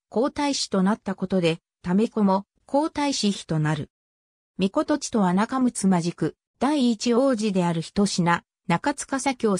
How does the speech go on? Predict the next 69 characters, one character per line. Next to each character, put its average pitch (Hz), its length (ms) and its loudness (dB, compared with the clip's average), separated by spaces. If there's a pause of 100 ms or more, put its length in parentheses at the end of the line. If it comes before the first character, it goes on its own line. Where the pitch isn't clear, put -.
孫 214 200 2
両 214 200 2
親 247 400 0
王 180 100 2
や、 170 220 0 (240)
南 226 240 2
朝 277 220 0
最 269 240 -2
大 214 200 2
の 165 120 0
歌 156 180 -4
人 240 240 0
で 226 140 2
あ 208 100 2
る、 151 180 -6 (240)
南 202 220 2
朝 285 240 -4
征 262 220 0
夷 247 120 0
大 233 200 0
将 277 240 0
軍 208 240 2
宗 196 260 2
長 214 260 2
親 233 320 0 (120)
王 240 80 2
ら 170 160 2
を 151 40 0
設 190 220 2
け 180 140 -4
た 156 160 -2
が、 147 180 0 (260)
御 160 120 -2
子 294 140 -4
土 302 280 -2
の 196 140 2
即 247 260 -2
位 196 80 2
前 214 260 2
に 175 140 0
創 175 240 -2
生 202 220 -2
し - 120 -6
た。 143 220 -4 (560)
為 240 240 2
子 294 160 -4
の 294 140 0
死 285 180 -4
後 285 100 0
に 247 140 2
即 247 320 -2
位 208 80 2
し - 100 -6
た 185 140 -2
後 156 160 0
醍 208 240 2
醐 185 80 0
は、 170 240 0 (240)
二 175 120 2
条 277 200 2
派 277 180 -2
の 285 140 -4
庇 269 180 -6
護 277 140 0
者 247 180 -4
と 190 140 0
な 180 100 2
っ 185 60 -4
て、 - 280 -4